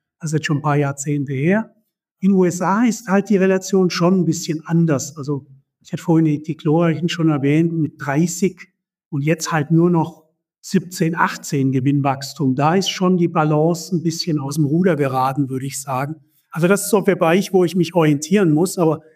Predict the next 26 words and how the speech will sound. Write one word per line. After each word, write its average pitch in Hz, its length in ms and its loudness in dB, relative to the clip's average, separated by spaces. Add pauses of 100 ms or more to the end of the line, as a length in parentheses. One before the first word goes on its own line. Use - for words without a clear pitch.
(160)
es 147 180 -6
ist - 160 -2
klar, 156 240 2
ich 170 100 -2
muss 180 260 0
auch 180 160 -4
beim 165 200 0
dax 165 380 -4
sehen, 175 380 0 (260)
dass 156 200 -4
der 175 100 2
natürlich 160 340 0
durch 160 180 0
die 165 140 -6
Automobilwerte 160 840 0
massiv 180 800 -2 (300)
nach 156 200 -8
unten, 202 680 0 (240)
ich - 80 -10
will 170 100 4
nicht 165 120 2
sagen 156 220 2
verzerrt 160 520 -2
ist, 165 140 0
aber 160 140 0
einfach 180 480 -2